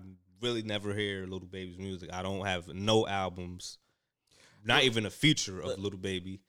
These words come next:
Speaker 2: I,
Speaker 1: But
Speaker 2: my thing is,
Speaker 1: I
Speaker 2: I
Speaker 1: don't think,
Speaker 2: hear
Speaker 1: like, I don't think he probably did a mon-, I don't think he did a money grab
Speaker 2: No, I
Speaker 1: for
Speaker 2: don't,
Speaker 1: that.
Speaker 2: no, my thing, I feel like, I feel like it was sincere. I feel like the content was different than what he normally talks about,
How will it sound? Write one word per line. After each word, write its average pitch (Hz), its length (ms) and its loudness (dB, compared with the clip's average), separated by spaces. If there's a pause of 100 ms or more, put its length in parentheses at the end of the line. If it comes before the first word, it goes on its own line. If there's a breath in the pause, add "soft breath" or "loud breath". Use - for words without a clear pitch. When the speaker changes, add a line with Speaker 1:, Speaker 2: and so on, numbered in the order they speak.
(240)
Speaker 2:
I, 226 200 6
Speaker 1:
But 208 80 4
Speaker 2:
my 254 140 6
thing 240 200 -2
is, 240 380 -2
Speaker 1:
I 151 120 8
Speaker 2:
I - 20 10
Speaker 1:
don't 185 120 10
think, 208 140 6
Speaker 2:
hear 175 120 6
Speaker 1:
like, 147 320 6
I 127 40 4
don't 156 180 2
think 131 200 2
he 131 120 -2
probably 110 320 2
did 110 160 0
a - 20 0
mon-, 110 200 -2
I 139 100 2
don't 156 140 4
think 110 140 0
he 101 60 -6
did 90 160 0
a 82 40 -2
money 92 260 0
grab 85 220 -6
Speaker 2:
No, 147 80 4
I 139 40 8 (120)
Speaker 1:
for - 60 -6
Speaker 2:
don't, 135 60 0
Speaker 1:
that. 135 180 0
Speaker 2:
no, 135 60 0
my 165 120 6
thing, 175 260 0
I 135 80 6
feel 175 180 2
like, 147 300 6
I 135 100 4
feel 160 140 2
like 151 120 6
it 123 140 4
was 131 120 2
sincere. 120 420 2 (300 soft breath)
I 143 100 -4
feel 156 140 2
like 143 120 4
the 107 60 -4
content 165 600 2
was 135 140 0
different 139 280 2
than 131 100 2
what 131 80 4
he 127 160 0
normally 131 300 2
talks 127 260 0
about, 123 400 0